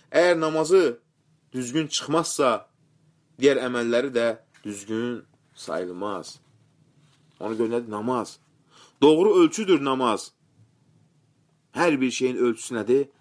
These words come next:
Namazdır. Ona görə də namazı, namaza yüngül baxan,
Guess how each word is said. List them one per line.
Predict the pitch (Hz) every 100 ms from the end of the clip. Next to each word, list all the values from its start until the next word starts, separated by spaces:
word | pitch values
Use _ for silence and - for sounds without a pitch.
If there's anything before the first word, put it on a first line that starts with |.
| _ _
Namazdır. | 101 107 117 101 90 82 _ _ _ _ _ _ _ _ _ _ _ _ - - -
Ona | 127 147
görə | 143 139
də | 131
namazı, | 131 135 135 175 175 156 _ _ _ _ _ _
namaza | 123 127 131
yüngül | 147 123 120 123 117
baxan, | 113 123 113 104